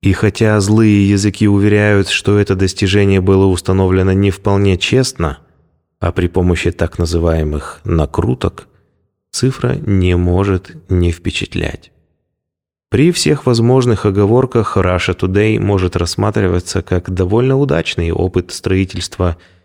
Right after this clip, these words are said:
информационной альтернативы в остро конкурентной среде и в глобальном масштабе. Однако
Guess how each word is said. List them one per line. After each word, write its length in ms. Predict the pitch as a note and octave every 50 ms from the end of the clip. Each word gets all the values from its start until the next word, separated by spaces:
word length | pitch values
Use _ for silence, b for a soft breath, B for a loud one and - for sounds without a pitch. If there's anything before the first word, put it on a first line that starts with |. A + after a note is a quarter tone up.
| b -
информационной 920 | - F#2+ F2 - F2+ F2+ F#2 F#2+ F2 - - F2 F2 F2 F2 F2 F2 F2 F2+
альтернативы 920 | - - F#2 F2 - F2 E2+ F2 F2 E2+ - - A#2+ A#2+ A2 G#2 G2 F2+ b b b b b b b -
в 180 | - F2+ F2+ G2
остро 340 | G2+ F#2 - - - F#2+
конкурентной 720 | E2+ - - E2 E2 - - E2+ F2+ G2 G2+ F#2 F2+ F2+ E2+
среде 540 | - - F2 F2 E2 E2 E2 D2+ C2 C2+ - _ _ _ _ _ _ _ _
и 260 | - F#2+ F#2 F#2+ G#2 G#2+
в 80 | B2
глобальном 540 | C3 C3+ A#2 G2+ F2 F2+ F2 F2 F2 F2 F#2
масштабе. 640 | F2+ F2+ F#2 - - - - - C#2 C#2+ E2 E2+ _ _ _ _ _ _ _ _ _ _ _ _ _ _ _ _
Однако 760 | - F#2 F2+ F2+ G2 G#2 A#2+ B2 A#2+ - A#2 A2 G#2 G2+ F#2